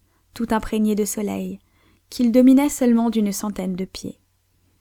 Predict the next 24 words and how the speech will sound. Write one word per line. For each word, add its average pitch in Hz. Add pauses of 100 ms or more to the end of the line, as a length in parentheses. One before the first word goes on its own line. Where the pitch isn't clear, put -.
(1160)
À 214
leur 208
tour, 294
oncle 240
Prudent 233
et 226
son 214
compagnon 226
étaient 220
restés 208
dans 196
leur 196
roufle, - (480)
afin 240
de 220
ne 214
point 262
rencontrer 226
Robur, 190
qui -
se -
promenait 208
en 202
fumant, 196